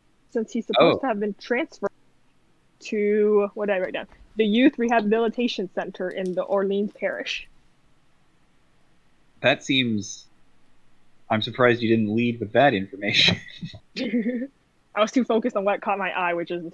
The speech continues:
Speaker 1: first thing. <laughs>
Speaker 2: Um, well, uh, if we know where he is, and, oh, wait, wait, we're, we're trying to figure out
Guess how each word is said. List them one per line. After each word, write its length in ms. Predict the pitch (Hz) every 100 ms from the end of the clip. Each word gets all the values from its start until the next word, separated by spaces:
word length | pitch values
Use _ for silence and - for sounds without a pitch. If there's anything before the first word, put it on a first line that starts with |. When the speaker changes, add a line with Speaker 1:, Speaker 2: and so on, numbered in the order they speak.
| _
Speaker 1:
first 240 | 175 175
thing. 200 | 190 208 - - - - - -
<laughs> 140 | 302 - _ _ _ _ _ _ -
Speaker 2:
Um, 600 | 127 120 113 107 101 107 - - - 113
well, 500 | 123 123 110 113 - - - _ _ _ _ _ _ _ _ _ -
uh, 440 | 117 107 107 107 - _ _
if 140 | 113 117
we 120 | 113
know 160 | 139 160
where 160 | 139
he 140 | 120 143
is, 580 | 139 104 101 104 - - _ - _ _ _ _ _ _ _ _ _ -
and, 440 | 117 110 110 110 101
oh, 100 | 131
wait, 240 | 127 110
wait, 240 | 110 104 107
we're, 240 | 120 117
we're 140 | 123
trying 280 | 123 147 147
to 60 | 123
figure 300 | 135 131 127
out 320 | 123 120